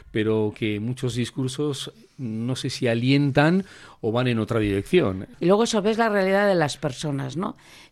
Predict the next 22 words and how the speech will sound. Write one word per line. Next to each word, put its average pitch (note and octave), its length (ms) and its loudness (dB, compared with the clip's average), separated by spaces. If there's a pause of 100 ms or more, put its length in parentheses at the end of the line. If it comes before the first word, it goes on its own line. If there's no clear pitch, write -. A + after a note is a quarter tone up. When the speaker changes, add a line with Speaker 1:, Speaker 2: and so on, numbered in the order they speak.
Speaker 2:
Eh, D#3 720 2 (240)
por E3 160 -4
distintas, F#3 880 0 (440)
<laughs> - 500 -16
eso, E3 280 -2
como D3 200 0
tienes F#3 320 0
así F3 200 -2
relación E3 480 2
con, D#3 300 -2 (320)
con - 180 0
Speaker 1:
Mm. D#3 40 2
Speaker 2:
espacios F3 520 0
a D#3+ 80 0
nivel D#3+ 540 0
del E3 180 -2
Estado, F3+ 420 -2 (360)
estos E3 300 -2
días F3+ 280 0
que E3 100 -8
he - 20 -4
estado E3 440 0